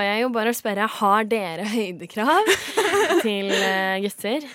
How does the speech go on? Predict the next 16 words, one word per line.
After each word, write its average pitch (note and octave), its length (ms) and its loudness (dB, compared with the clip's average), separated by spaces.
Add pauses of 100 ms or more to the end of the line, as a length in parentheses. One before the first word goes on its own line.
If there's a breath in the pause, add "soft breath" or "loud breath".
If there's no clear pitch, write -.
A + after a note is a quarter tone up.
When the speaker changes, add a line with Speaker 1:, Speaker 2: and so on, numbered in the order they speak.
(920 loud breath)
Speaker 2:
Jeg A3+ 160 2
er - 0 -
jo D4 160 4
litt E4+ 160 0
sånn B3 240 4
at A#3 320 -2
han G#3+ 480 -4
skal - 240 -4
være G3+ 140 0
like F#3 120 -6
høy E3+ 140 -4
som C#4+ 180 -6
meg, A#3 220 -4
i B3 80 -8
hvert C4 160 -12
fall. C#4 220 -10